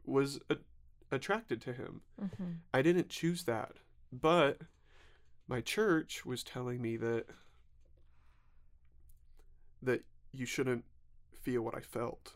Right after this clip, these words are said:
Speaker 1: So I thought, okay, God must have been mad at me or made me wrong.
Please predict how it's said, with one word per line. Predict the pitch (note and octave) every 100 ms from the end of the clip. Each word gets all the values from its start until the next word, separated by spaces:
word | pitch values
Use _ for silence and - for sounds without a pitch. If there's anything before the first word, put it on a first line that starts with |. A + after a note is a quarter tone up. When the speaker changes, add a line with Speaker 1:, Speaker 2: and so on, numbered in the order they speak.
| -
Speaker 1:
So | - A2 A#2+
I |
thought, | A#2 A#2+ A#2+ C3
okay, | - A#2
God | A#2 B2 A#2+
must | A#2+ A#2+ -
have | A#2+ A#2+
been | A#2+ A#2
mad | A#2+ A#2
at | A#2+
me | B2 A#2 A#2 - - - - - - - - -
or | B2+ A2+ B2+ - - - - C3+
made | A#2+ A#2
me | A#2+
wrong. | A#2+ A#2 A#2 A#2